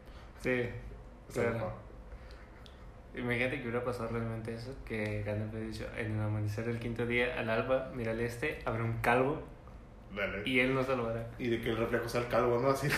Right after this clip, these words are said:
Speaker 2: <laughs>
Speaker 1: <laughs> El sol era el calvo. <laughs> Totalmente, sí. Y este,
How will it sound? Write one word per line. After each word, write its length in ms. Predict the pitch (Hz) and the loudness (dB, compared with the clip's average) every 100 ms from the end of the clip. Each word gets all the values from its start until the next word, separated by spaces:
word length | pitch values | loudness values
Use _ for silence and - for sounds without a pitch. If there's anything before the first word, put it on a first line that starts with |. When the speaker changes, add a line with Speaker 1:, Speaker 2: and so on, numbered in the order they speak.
| 523 | 6
Speaker 2:
<laughs> 160 | 165 - | 6 6
Speaker 1:
<laughs> 160 | - | 2
El 180 | - 156 | 4 4
sol 240 | - 160 165 | 6 8 10
era 140 | 165 | 10
el 100 | 170 | 8
calvo. 340 | 240 - 190 180 | 4 2 2 0
<laughs> 2250 | - - - - 339 330 - 440 440 453 370 - 370 - - - - - - 294 269 202 - | 0 -4 -6 -4 -4 -4 0 4 4 2 -6 -6 -6 -6 -8 -12 -12 -12 -8 -6 -6 -4 0
Totalmente, 680 | 151 156 156 151 151 147 131 | 2 2 0 0 -2 -2 -2
sí. 140 | 139 135 - - - - - - - - - | -2 -4 -8 -12 -12 -14 -14 -14 -14 -16 -6
Y 160 | 139 127 | 0 2
este, 500 | 123 - - 120 | 2 -2 -2 0